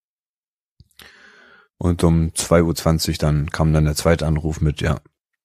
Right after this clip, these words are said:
wir haben vor zwanzig Minuten halt die Maschine abgestellt, jetzt ist er, jetzt ist er gegangen. Ah, Mann.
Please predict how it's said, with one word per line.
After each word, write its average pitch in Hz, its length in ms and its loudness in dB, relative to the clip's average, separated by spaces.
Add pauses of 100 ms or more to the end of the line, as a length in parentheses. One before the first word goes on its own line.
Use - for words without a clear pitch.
(420)
wir 78 80 -4
haben 80 100 -2
vor - 140 -8
zwanzig - 260 -2
Minuten 82 160 2
halt 76 140 -4
die - 180 -10
Maschine 76 260 -4
abgestellt, 87 380 0
jetzt 80 140 2
ist 82 160 2
er, 80 200 0 (840)
jetzt 90 100 0
ist 82 120 0
er 73 80 0
gegangen. 78 300 -6 (3250)
Ah, 101 120 6
Mann. 76 300 2